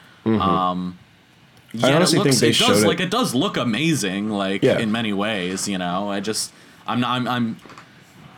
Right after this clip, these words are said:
Speaker 2: I wanna get it, but I'm not, like, hyped at all for it, you know?
Speaker 1: I honestly think it's because Sony showed it a little too early. 'Cause when they showed that first
Speaker 2: Mm.
Speaker 1: reveal trailer, it was, like, it was a lot of, like, in my head, it was the most, like, new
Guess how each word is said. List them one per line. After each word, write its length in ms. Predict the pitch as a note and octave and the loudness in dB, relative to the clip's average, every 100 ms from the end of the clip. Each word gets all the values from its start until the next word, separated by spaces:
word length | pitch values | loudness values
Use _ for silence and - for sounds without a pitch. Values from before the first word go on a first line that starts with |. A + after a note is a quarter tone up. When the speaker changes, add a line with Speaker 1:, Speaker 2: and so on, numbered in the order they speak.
| - | -6
Speaker 2:
I 80 | |
wanna 240 | B2+ C#3+ E3 | -2 0 -2
get 220 | B2+ B2+ | -2 -2
it, 140 | C#3 F#2 | -2 -2
but 120 | A2+ | -2
I'm 100 | G#2 | 0
not, 220 | G#2+ A2 | -2 -2
like, 240 | A#2 G#2 F#2+ - | -2 -2 -4 -10
hyped 440 | - A2 C#3 C3+ | -8 -4 -6 -4
at 80 | G#2+ | -6
all 180 | D#2+ D#2 | -4 -6
for 280 | - E2 G1+ | -8 -10 -8
it, 140 | G1+ - - - | -10 -14 -16 -12
you 80 | |
know? 220 | G2 E2+ F2+ | -10 -6 0
Speaker 1:
I 60 | G#2+ | 2
honestly 280 | D#3+ E3+ | 2 2
think 180 | C#3+ C3 | 2 2
it's 120 | B2 B2+ | 2 0
because 340 | A#2 A#2+ A2 | 0 0 0
Sony 300 | - G#2+ G#2+ | 2 2 2
showed 240 | G2+ G#2 | 2 2
it 80 | G2+ | 2
a 40 | F2+ | 2
little 200 | F#2+ F#2+ | 2 0
too 160 | F#2 | 0
early. 340 | F2 G2+ D2+ E2 - | 0 0 0 -6 -6
'Cause 120 | G2+ | -2
when 100 | A2 | 0
they 80 | C3+ | 2
showed 300 | C3+ A2+ A2 | 2 2 2
that 140 | G#2 | 2
first 280 | C3 B2+ A2+ | 4 2 2
Speaker 2:
Mm. 20 | |
Speaker 1:
reveal 260 | G2 E2+ B2 | 0 2 0
trailer, 360 | - E2+ E2+ E2+ | 0 0 0 0
it 160 | D#2 | 0
was, 200 | G#2 G2+ G2 | 0 0 2
like, 400 | F2+ D#2+ - - - - _ _ _ _ - - _ _ _ _ | 2 0 -6 -20 -20 -20 _ _ _ _ -20 -20 _ _ _ _
it 40 | G2+ | 0
was 140 | F#2+ | 2
a 40 | |
lot 460 | F2+ F#2+ G2 A#2+ - - - | 2 2 2 0 -4 -8 0
of, 600 | G2 F#2+ F2+ E2+ - - - _ _ _ _ - | 2 4 2 -4 -10 -20 -20 _ _ _ _ -2
like, 140 | C#3+ | 2
in 120 | C#3 | 4
my 140 | D#3 C#3+ | 4 4
head, 160 | A#2 | 4
it 40 | G#2 | 4
was 180 | A2+ G2 | 2 2
the 120 | A2 | 4
most, 360 | G#2+ G#2 G2 - | 4 4 2 0
like, 240 | F#2 - | -2 -2
new 600 | F#2+ G2 G2+ G2 F#2+ F2 | 0 2 4 4 2 -2